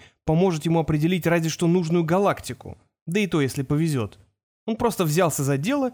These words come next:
и получил результат. И счёл этот результат правильным. Всё равно проверять за ним некому. Результат и правду оказался правильным,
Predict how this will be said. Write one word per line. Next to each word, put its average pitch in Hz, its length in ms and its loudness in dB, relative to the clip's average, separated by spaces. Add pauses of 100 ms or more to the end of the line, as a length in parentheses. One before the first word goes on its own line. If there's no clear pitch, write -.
(100)
и 196 80 -4
получил 156 460 -2
результат. 147 540 -2 (580)
И 240 100 0
счёл 302 300 0
этот 220 180 -2
результат 185 480 0
правильным. 110 540 -2 (420)
Всё - 180 -2
равно 254 200 2
проверять 190 460 2
за 175 100 4
ним 180 220 4
некому. 120 440 -2 (800)
Результат 196 480 0
и 254 40 0
правду 240 340 0
оказался 202 440 -2
правильным, 127 600 -4